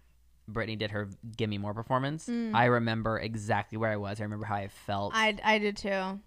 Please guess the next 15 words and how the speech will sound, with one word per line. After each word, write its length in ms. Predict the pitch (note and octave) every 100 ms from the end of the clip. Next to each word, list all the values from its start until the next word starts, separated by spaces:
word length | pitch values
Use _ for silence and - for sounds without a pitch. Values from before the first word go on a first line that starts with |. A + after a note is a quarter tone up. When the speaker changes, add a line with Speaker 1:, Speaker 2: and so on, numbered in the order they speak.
| -
Speaker 1:
It 180 | A#2 G#2+
was 680 | A#2 A#2+ A#2 A2+ A2 - - - - -
Speaker 2:
I 80 | A3
was, 120 | C4
like, 100 | D4
literally 280 | A#3+ A#3+ G#3+
standing 300 | G#3 G#3 G3
right 120 | F#3+
in 60 | F#3
front 140 | F#3
of 60 | F3+
the 80 | G3
T 60 |
V. 300 | E3+ D#3 F3 G#3+
Speaker 1:
Yeah. 280 | A#2 G2